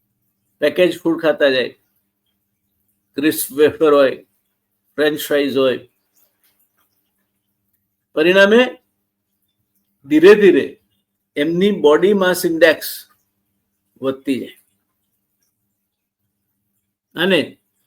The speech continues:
મેદસ્વીતાને કારણે થતા રોગો, એમાં હાઈ બ્લડ પ્રેશર પણ આવે, કોલેસ્ટ્રોલ વધે, ડાયાબિટીસ થાય. અને આ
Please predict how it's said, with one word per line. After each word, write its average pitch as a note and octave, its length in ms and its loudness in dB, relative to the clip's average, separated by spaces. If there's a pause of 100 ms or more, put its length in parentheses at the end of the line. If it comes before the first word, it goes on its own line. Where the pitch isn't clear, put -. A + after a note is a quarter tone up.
(120)
મેદસ્વીતાને F3+ 720 0
કારણે D3 380 -2
થતા C#3 320 -4
રોગો, E3+ 420 -4 (400)
એમાં D3 340 -10 (340)
હાઈ C3+ 160 -2
બ્લડ C#3 280 -2
પ્રેશર B2+ 340 -10
પણ C3+ 160 -6
આવે, B2+ 340 -6 (340)
કોલેસ્ટ્રોલ C3 680 -4
વધે, A#2 440 -6 (2250)
ડાયાબિટીસ C#3 600 -2
થાય. A#2+ 360 -6 (2500)
અને F3+ 160 -2
આ G#3+ 520 2